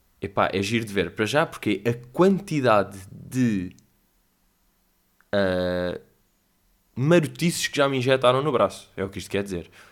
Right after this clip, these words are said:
Porque eu vou fazer aqui scroll para baixo. E isto começa. Vacina contra a tuberculose,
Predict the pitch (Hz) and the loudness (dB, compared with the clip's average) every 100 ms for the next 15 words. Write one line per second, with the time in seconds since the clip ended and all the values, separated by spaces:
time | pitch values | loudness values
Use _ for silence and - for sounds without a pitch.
0 | _ 135 117 - 123 113 110 113 107 104 | _ -2 -2 0 0 0 -4 -2 -2 -2
1 | 98 - 147 151 151 107 95 98 - - | -6 -2 2 2 4 4 2 0 -10 -18
2 | _ _ _ _ _ - 196 196 - 120 | _ _ _ _ _ -2 0 0 -2 0
3 | 95 87 87 90 _ _ _ _ _ _ | 0 0 -8 -10 _ _ _ _ _ _
4 | _ _ _ _ 131 156 185 185 175 165 | _ _ _ _ -2 0 2 0 0 0
5 | 156 151 139 147 131 120 104 101 - - | 2 0 2 2 2 0 0 0 -4 -18